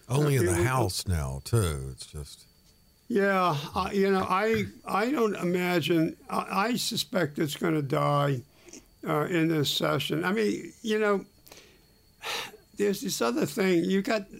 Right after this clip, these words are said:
Speaker 2: uh, Congress has ten years to do something about Social Security. Now,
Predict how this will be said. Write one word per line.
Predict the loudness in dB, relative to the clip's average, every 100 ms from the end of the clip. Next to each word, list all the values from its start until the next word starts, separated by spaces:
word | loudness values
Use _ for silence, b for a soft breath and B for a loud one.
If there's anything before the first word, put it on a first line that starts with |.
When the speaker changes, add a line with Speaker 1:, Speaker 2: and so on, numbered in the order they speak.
| -10
Speaker 2:
uh, | -10 -8
Congress | -2 0 2 2
has | 0 -2 -2
ten | -2 0
years | 2 2 2 0 -2 b b b b b -4
to | -4
do | 0 2 2 2 -2 -6 0
something | 2 4 2 0 0 0 0
about | -2 0 0 0 -2
Social | 0 0 -2 -4
Security. | -6 -6 -2 0 0 -2 -6 B B B B B -2
Now, | 0 0